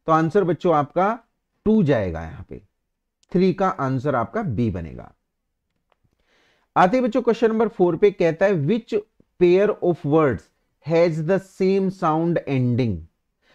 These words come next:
अगर सेम साउंड एंडिंग का मीन्स बने, तो बच्चों उसने सीधे सीधे आपसे पूछा, बताओ कौन से इनमें से राइम वर्ड्स हैं, कौन से वर्ड्स इनमें से राइमिंग वर्ड हैं, राइमिंग।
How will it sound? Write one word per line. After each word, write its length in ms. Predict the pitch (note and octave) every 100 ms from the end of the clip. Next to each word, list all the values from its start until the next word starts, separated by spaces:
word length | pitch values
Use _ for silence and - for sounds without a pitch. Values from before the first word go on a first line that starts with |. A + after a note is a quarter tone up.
| _
अगर 260 | C#3 E3 G#3
सेम 320 | G3 F3 F#3
साउंड 260 | G3 F#3+ F3+
एंडिंग 320 | E3+ E3+ E3+
का 100 | F3
मीन्स 240 | E3 D#3+ D#3
बने, 180 | E3
तो 120 | E3 D#3
बच्चों 280 | D3 F#3
उसने 240 | F3 F3 F3+
सीधे 300 | - C#3 D#3+
सीधे 220 | E3 D3
आपसे 260 | D3 - D3
पूछा, 260 | C3+ F3+
बताओ 300 | D3 A#2+ D#3
कौन 240 | D#3 C#3 C3+
से 100 | D3
इनमें 180 | C3+
से 140 | C#3+ A3
राइम 400 | C3+ C3 D3 C#3
वर्ड्स 400 | B2 G#2+ F2+ G2
हैं, 160 | C#2+ - _ _ _ _ _ _ _ _ _ _ _ _ _ _ _ _ _
कौन 300 | E3+ F3 F3
से 220 | - F#3
वर्ड्स 400 | C#3+ C#3 D3 C#3
इनमें 280 | D3+ C#3+ C#3
से 180 | C3+ F3+
राइमिंग 520 | C3 C3 C#3 D3 C#3
वर्ड 340 | G#2+ A#2+ B2
हैं, 360 | A2 A#2 F#2 D2+ _ -
राइमिंग। 600 | G2 A2 A#2 A2+ F#2+